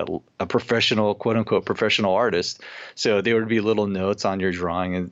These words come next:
and then it would kind of give you tips like, "Oh, maybe try your shading over here," and, and, you know, this and that. And, and so that was kind of my first, um, um, step into the art world. And it was, uh, <laughs> it was, it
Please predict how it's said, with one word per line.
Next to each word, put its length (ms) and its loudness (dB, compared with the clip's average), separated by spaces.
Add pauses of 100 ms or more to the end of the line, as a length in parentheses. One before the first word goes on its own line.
(160)
and 100 -2
then 140 0
it 100 -2
would 140 -14 (120)
kind 160 -2
of 80 -2
give 140 -2
you 80 -2
tips 280 -2
like, 160 -2
"Oh, 200 2
maybe 220 0
try 340 0 (380)
your 100 0
shading 420 2
over 200 0
here," 320 0
and, 200 -2 (140)
and, 260 -10
you 120 -2
know, 100 2
this 180 0
and 120 0
that. 200 0
And, 220 -2 (400)
and 80 0
so 60 2
that 160 4
was 180 0
kind 220 -2
of 100 -2
my 160 0
first, 580 -4
um, 600 -2 (320)
um, 500 -8
step 480 -2
into 300 -2
the 160 -4
art 260 0
world. 300 -2
And 120 -4
it 60 -2
was, 240 0
uh, 160 0 (200)
<laughs> 180 -20
it 80 0
was, 340 -2
it 120 -10